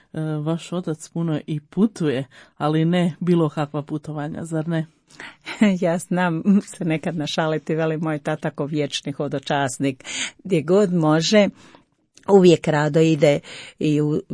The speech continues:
Speaker 2: uvijek je išao i u crkvu i sam vidi kako i on, kažem, od tog našeg svog pradjeda je puno toga doživljavao, gledao kako se moli.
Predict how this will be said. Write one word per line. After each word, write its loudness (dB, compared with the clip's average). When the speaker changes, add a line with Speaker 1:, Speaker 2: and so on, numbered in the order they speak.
Speaker 2:
uvijek 2
je 6
išao 2
i 2
u 0
crkvu 0
i 2
sam 0
vidi 0
kako -2
i 4
on, 2
kažem, -2
od -4
tog -2
našeg -2
svog -4
pradjeda 2
je 4
puno 0
toga 0
doživljavao, -2
gledao -4
kako -6
se -8
moli. -2